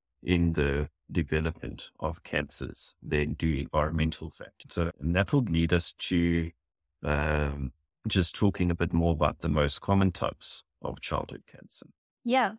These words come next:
Speaker 2: Please, Doctor Zhao, if you mind elaborating on some of the most common types of childhood cancers present.
Speaker 1: Cancers in children can be split into two broad categories,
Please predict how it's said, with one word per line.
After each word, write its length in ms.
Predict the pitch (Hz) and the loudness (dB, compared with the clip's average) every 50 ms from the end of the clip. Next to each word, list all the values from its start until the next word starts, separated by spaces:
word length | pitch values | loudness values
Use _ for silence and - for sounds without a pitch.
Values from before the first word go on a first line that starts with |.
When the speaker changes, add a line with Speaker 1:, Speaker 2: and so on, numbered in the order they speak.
| _ _ _ _ _ _ | _ _ _ _ _ _
Speaker 2:
Please, 280 | - - 269 247 220 - | -4 -2 0 0 0 2
Doctor 300 | - 220 214 - - 214 | 0 0 0 -2 -6 -4
Zhao, 260 | 202 220 214 208 214 | 2 4 6 6 4
if 100 | 214 - | 4 0
you 100 | 233 220 | -2 0
mind 240 | 208 208 208 208 214 | 2 2 2 2 2
elaborating 760 | 214 208 196 202 214 226 220 214 208 208 208 - 226 214 208 | 2 4 2 2 2 2 2 2 2 2 -2 -2 -2 -2 -2
on 260 | - - 202 196 196 | -2 -4 -6 -6 -8
some 200 | 196 - 220 208 202 | -6 -4 -2 -2 -2
of 60 | 196 | -2
the 60 | 196 | -2
most 300 | 196 196 196 196 - - | 0 0 0 -2 -2 -6
common 300 | - - 214 202 202 202 | -8 -6 -4 -4 -4 -6
types 440 | - - - 190 185 185 - - - | -6 -2 -2 0 -2 -2 -4 -4 -2
of 220 | 202 190 180 180 | -2 -2 -2 -2
childhood 400 | - - 214 196 190 190 185 170 | -6 -2 2 2 2 2 0 -6
cancers 640 | - - - 180 185 185 - - 185 185 180 - - | -6 -6 -4 -2 -2 -4 -4 -6 -8 -8 -8 -10 -14
present. 680 | - - 202 185 185 180 185 180 190 214 208 - - - _ _ _ _ _ _ _ _ _ _ _ _ _ _ _ _ _ - | -8 -4 -4 -4 -4 -4 -6 -8 -8 -8 -10 -14 -20 -20 _ _ _ _ _ _ _ _ _ _ _ _ _ _ _ _ _ -2
Speaker 1:
Cancers 420 | - 131 131 147 - 214 208 - | 4 4 4 4 4 2 2 4
in 100 | 185 143 | 2 2
children 500 | - - - 107 104 98 98 101 85 - | 4 4 4 4 4 4 2 -2 -4 -4
can 280 | - - 92 87 90 87 | -2 0 2 2 4 2
be 80 | 82 | 0
split 420 | 82 - - _ - 92 87 - - | -2 -2 -6 _ 0 0 0 0 -2
into 480 | 78 80 78 - - - 92 85 78 67 | -2 -2 -2 -2 -4 -2 -2 -2 -2 -2
two 440 | - - - - 110 107 104 98 | -4 -4 2 6 8 8 8 6
broad 460 | 87 - - 76 78 80 90 87 - - | 4 4 2 2 2 2 0 -2 -4 -6
categories, 760 | - - 65 - - - - - 50 - - - - - | -8 -8 -8 -8 -14 -14 -18 -20 -20 -20 -18 -16 -18 -18